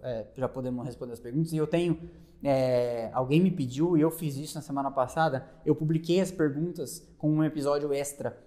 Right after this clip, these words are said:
no YouTube, então essas perguntas que eu respondi aqui eu também vou publicar como um episódio extra,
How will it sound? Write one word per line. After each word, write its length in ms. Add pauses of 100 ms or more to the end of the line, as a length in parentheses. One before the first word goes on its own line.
(140)
no 140
YouTube, 420
então 220
essas 180
perguntas 300
que 80
eu 40
respondi 320
aqui 220
eu 80
também 220
vou 120
publicar 420
como 240
um 40
episódio 460
extra, 360